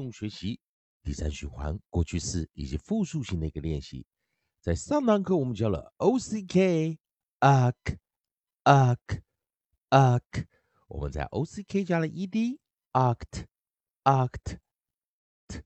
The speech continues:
以及O C K加上 s、ox、ox。上堂课利用了关闭音节，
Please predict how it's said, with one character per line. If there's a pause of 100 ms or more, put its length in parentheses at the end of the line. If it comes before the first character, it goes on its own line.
(340)
以
及
O
C
K
加
上 (120)
s、 (440)
ox、 (1700)
ox。 (800)
上
堂
课
利
用
了
关
闭
音
节，